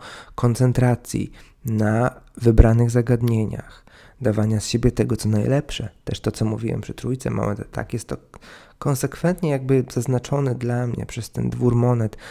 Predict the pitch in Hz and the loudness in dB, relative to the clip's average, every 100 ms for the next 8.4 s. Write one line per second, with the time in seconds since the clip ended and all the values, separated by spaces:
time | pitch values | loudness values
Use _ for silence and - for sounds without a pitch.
0 | - - - 123 123 117 117 113 110 107 | -20 -20 -4 0 0 -2 -2 -2 0 -2
1 | 104 - 98 95 - - _ _ _ - | -4 -6 -6 -6 -14 -20 _ _ _ -20
2 | - - _ - - 131 190 190 170 151 | -20 -20 _ -18 0 0 2 0 4 4
3 | 139 131 131 131 120 107 - - 101 - | 4 2 4 6 6 4 0 -2 -8 -12
4 | - 120 - 127 - 139 139 120 - 104 | -4 -2 -2 -4 -4 -2 -2 -2 -4 -6
5 | - - 104 - - 120 120 120 127 127 | -6 -6 -6 -8 -6 -2 0 0 0 2
6 | 123 127 131 143 156 151 143 131 - - | 2 2 0 0 2 2 2 0 -2 -10
7 | - 117 - 156 156 139 131 131 120 120 | -10 -6 -2 2 4 4 4 2 2 0
8 | - - 127 117 | -4 0 0 0